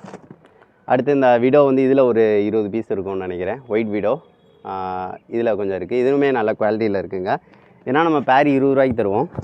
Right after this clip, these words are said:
நல்லா பெரிய, நல்ல சைஸு. இதை கடைசியா சொல்றேன். இதுனா வந்து நார்மல் மாலிஸுங்க, சின்ன மாலிஸ்.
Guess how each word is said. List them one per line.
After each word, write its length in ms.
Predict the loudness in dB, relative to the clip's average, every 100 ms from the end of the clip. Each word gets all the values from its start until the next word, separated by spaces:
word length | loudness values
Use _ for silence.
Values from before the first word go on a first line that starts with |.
| -4 -6 _ -20 -4
நல்லா 220 | 2 4
பெரிய, 360 | 4 4 4
நல்ல 300 | 4 4 2 4
சைஸு. 380 | 2 2 0 0 -2 _ -20 -6
இதை 240 | 2 4 4
கடைசியா 560 | 4 2 4 6 6 4
சொல்றேன். 400 | 2 2 0 -2 -8 -14 -14 -16 -20 -20 -20 _ _ _ _ _ -6
இதுனா 280 | 0 2 2
வந்து 180 | 2 2
நார்மல் 400 | 4 4 4 2
மாலிஸுங்க, 540 | 2 0 -4 -2 -2 -2
சின்ன 220 | -2 0
மாலிஸ். 480 | 0 0 -2 -6